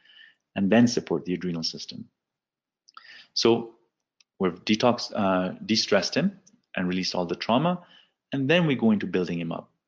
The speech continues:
And what do we use? Of course, reishi would be excellent to repair any oxidative damage in the body, especially from excessive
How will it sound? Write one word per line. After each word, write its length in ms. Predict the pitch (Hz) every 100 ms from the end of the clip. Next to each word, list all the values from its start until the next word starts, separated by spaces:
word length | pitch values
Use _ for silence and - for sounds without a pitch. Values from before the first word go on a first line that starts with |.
| _
And 100 | 123
what 140 | 139 156
do 80 | 156
we 100 | 139
use? 400 | 92 85 80 - _ _ _ - - _
Of 120 | -
course, 240 | - 135 -
reishi 440 | 101 113 - 131
would 140 | 113 95
be 140 | 104
excellent 500 | - 92 - 107 110
to 100 | -
repair 360 | 90 85 95 - -
any 160 | 98 -
oxidative 500 | 90 - 92 90 85
damage 360 | 87 92 90
in 120 | -
the 80 | 87
body, 340 | 82 85 90 95
especially 400 | - 90 - 82
from 160 | 90
excessive 460 | 85 - 87 -